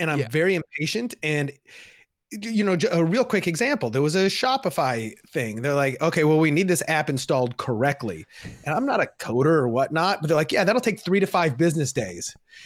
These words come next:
Speaker 1: And I'm sitting here going, "I can't," like, the, the burn of me going, like, "I cannot wait three to five business days for you to, like, install something. Like, are the instructions there? Just give 'em to me."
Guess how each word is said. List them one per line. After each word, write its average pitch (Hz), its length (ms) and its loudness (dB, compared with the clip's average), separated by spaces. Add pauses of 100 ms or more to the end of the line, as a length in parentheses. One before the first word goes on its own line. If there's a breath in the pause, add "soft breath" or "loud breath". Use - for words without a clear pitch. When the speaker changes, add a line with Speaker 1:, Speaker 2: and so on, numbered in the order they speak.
(260 loud breath)
Speaker 1:
And 156 80 0
I'm 180 100 0
sitting 233 280 2
here 190 120 4
going, 143 240 0
"I 170 300 2
can't," 170 420 -2 (400 loud breath)
like, 156 300 -2
the, 147 260 -2
the 139 100 -8
burn 185 720 2
of 165 300 -2
me 151 200 0
going, 139 200 -2
like, 131 120 -4
"I 131 60 -4
cannot 170 320 -4
wait 165 240 -2
three 151 140 -6
to 151 60 -6
five 135 260 -6
business 147 320 -4
days 127 260 -4
for 127 120 -8
you 139 140 -4
to, 135 100 -2
like, 127 200 -4
install 151 380 -2
something. 131 400 -2
Like, 123 180 -2
are 131 80 -2
the 127 100 -2
instructions 170 560 0
there? 147 200 2
Just 120 160 -2
give 135 120 0
'em 131 140 -2
to 113 160 -6
me." 98 200 -8